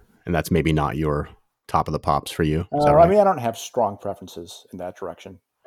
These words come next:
Speaker 1: Okay.
Speaker 2: I mean, I'm not, uh, like, you have definite preferences. I, I wouldn't say it's either positive
Speaker 1: Yes.
Speaker 2: or negative for me.
Speaker 1: Keith, I know, likes, uh, his women <clears throat> with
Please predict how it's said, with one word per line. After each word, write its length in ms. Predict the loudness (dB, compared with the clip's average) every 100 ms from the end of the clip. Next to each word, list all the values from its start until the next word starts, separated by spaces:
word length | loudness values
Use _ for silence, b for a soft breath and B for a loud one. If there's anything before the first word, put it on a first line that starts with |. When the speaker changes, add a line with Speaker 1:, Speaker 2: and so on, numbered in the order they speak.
| -8
Speaker 1:
Okay. 140 | -4 2
Speaker 2:
I 60 |
mean, 140 | 4 6
I'm 140 | 6
not, 280 | 4 4 0 -12 -6
uh, 380 | -4 -4 -6 -8 _ _ -4
like, 140 | -2
you 120 | 0
have 200 | 2 2
definite 460 | 2 0 -2 -8 _
preferences. 640 | -6 -6 -10 -12 -14 -18 _ _ _ -2
I, 100 | 4
I 80 | 6
wouldn't 220 | 4 2
say 140 | 0
it's 120 | 0
either 240 | -4 -8 -6
positive 380 | 2 2 4 2
Speaker 1:
Yes. 20 |
Speaker 2:
or 100 | 0
negative 460 | -6 -12 -12 -14 -18 _ _ _ _ _ _ _ _ _ _ _ -18 -2
for 160 | 0
me. 100 | 0 -4 B _
Speaker 1:
Keith, 260 | 2 4 6
I 80 |
know, 220 | 6 6 6
likes, 440 | 4 2 -2 -2
uh, 320 | 0 0 0 -2 -4
his 200 | -2 0
women 440 | 2 2 2 -2 -6 _ _
<clears throat> 200 | -2 0
with 240 | 0 -2